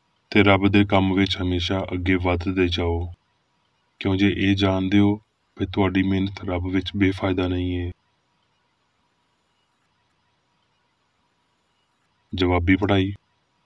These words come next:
ਤਮੈਥੀਅਸ, ਜ਼ਬੂਰ, ਕਰੰਥੀਓ। ਆਪਣੇ ਆਪ ਨੂੰ ਰੱਬ ਦੇ ਸਾਹਮਣੇ ਮਕਬੂਲ ਤੇ ਅਜਿਹੇ ਕੰਮ ਕਰਨ ਵਾਲੇ ਵਾਂਗਰ ਪੇਸ਼ ਕਰਨ ਦੀ ਕੋਸ਼ਿਸ਼ ਕਰ, ਜਿਹਨੂੰ ਸ਼ਰਮਿੰਦਾ ਨਾ ਹੋਣਾ ਪਵੇ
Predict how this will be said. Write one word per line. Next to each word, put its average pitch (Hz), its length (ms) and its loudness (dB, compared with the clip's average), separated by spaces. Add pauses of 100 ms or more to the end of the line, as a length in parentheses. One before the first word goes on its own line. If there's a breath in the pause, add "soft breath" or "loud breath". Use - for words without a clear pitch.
(1700)
ਤਮੈਥੀਅਸ, 98 680 -2 (720)
ਜ਼ਬੂਰ, 92 480 0 (580)
ਕਰੰਥੀਓ। 90 600 -4 (2250)
ਆਪਣੇ 113 320 2
ਆਪ 117 140 2 (100)
ਨੂੰ 127 120 -2
ਰੱਬ 98 220 0
ਦੇ 104 120 0
ਸਾਹਮਣੇ 104 360 0
ਮਕਬੂਲ 98 520 0
ਤੇ 101 240 -4
ਅਜਿਹੇ 98 280 -2
ਕੰਮ 98 280 -6
ਕਰਨ 95 300 -4
ਵਾਲੇ 92 320 -2
ਵਾਂਗਰ 92 300 -6
ਪੇਸ਼ - 380 -6
ਕਰਨ 95 260 -6
ਦੀ 95 100 -4
ਕੋਸ਼ਿਸ਼ - 420 -6
ਕਰ, 92 260 -6 (920)
ਜਿਹਨੂੰ 107 300 4
ਸ਼ਰਮਿੰਦਾ 95 480 -2
ਨਾ 95 100 -2
ਹੋਣਾ 92 300 -2
ਪਵੇ 87 400 -2